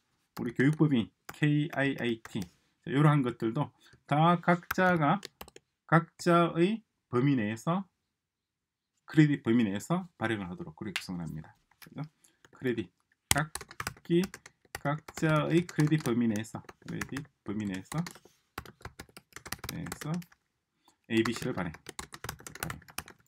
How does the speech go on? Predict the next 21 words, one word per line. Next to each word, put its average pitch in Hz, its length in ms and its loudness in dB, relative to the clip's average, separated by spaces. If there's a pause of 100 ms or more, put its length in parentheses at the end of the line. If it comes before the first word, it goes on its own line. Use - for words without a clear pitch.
(280)
하고 160 360 0 (160)
이 147 140 0
에이비씨는 147 440 0 (460)
어디서나 165 720 0 (120)
거래가 117 240 2
되는 90 200 -6
거죠. 85 140 -10 (1160)
언제 120 280 2
어디서나 110 320 -2
거래. 87 140 -8 (420)
어디서나 117 760 -8 (540)
거래하는. - 400 -8 (520)
자, 170 120 0
그런데 226 220 6
문제가 165 300 4
있어요. 170 360 4
어떤 165 220 2
문제가 190 200 4
있느냐니까. 147 600 -2 (360)
자, 190 160 0
그렇다면은 190 680 0